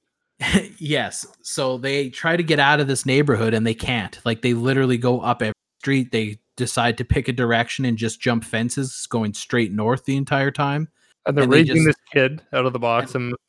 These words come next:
Speaker 2: and, by the looks of it.
Speaker 1: Yeah, so after they can't get out of the house and they try to burn it down, the, a box shows up at the front door, and it's like, "Raise the kid, and we'll release you. You can go free."
Speaker 2: Dug,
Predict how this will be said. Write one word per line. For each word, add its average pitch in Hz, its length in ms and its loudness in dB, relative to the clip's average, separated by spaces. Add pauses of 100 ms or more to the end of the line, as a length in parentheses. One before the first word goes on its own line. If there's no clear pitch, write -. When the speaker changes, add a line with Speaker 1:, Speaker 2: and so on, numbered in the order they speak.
(100)
Speaker 2:
and, 139 140 -4
by 127 160 0
the 117 120 -4
looks 117 220 -6
of 127 100 -8
it. 151 140 0 (720)
Speaker 1:
Yeah, 131 280 0
so 123 380 -2
after 139 340 2
they 143 120 4
can't 139 280 -2
get 135 120 0
out 135 160 4
of 127 60 0
the 127 80 0
house 147 540 0 (240)
and 120 140 -4
they 120 60 -2
try 131 200 0
to 123 80 0
burn 123 240 0
it 113 120 -2
down, 113 560 0
the, 117 80 -4 (120)
a 87 120 -8
box 117 360 2
shows 117 240 -2
up 117 140 -2
at 110 80 -8
the 113 60 -10
front 113 260 -4
door, 120 160 0
and 110 80 -2
it's 104 140 -8
like, 107 140 -4
"Raise 123 260 -2
the 131 60 -8
kid, 117 300 -2
and 110 280 -4
we'll 110 200 -4
release 107 420 -4
you. 104 80 -6
You 104 100 -6
can 104 80 -4
go 101 160 -6
free." 127 260 -4
Speaker 2:
Dug, 131 160 0